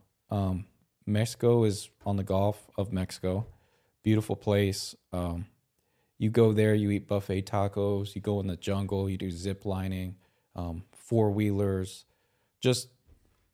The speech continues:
overall great experience. Um, number four, I'll go,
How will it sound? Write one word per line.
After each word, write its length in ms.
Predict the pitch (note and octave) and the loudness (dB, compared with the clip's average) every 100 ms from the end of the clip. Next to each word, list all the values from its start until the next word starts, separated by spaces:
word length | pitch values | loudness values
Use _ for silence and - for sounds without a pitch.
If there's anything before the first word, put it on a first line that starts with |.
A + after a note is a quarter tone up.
| _ | _
overall 360 | A#2+ A#2 A2 G2+ | 2 6 6 4
great 220 | G2+ G2+ | 2 0
experience. 760 | F#2+ - G#2 G2+ F#2+ - - - _ | -2 -2 -2 0 -2 -6 -14 -20 _
Um, 340 | F#2 F#2 E2+ G2+ _ _ _ | -8 -6 -8 -12 _ _ _
number 300 | A2 C3 C3 | 2 4 2
four, 640 | B2+ - B2+ C3 D3 E3 E3 _ _ _ _ _ _ _ | 0 2 6 8 8 4 -4 _ _ _ _ _ _ _
I'll 160 | A2 A2 | -2 2
go, 580 | A#2 A2+ A2 G#2+ G#2 | 4 6 6 4 2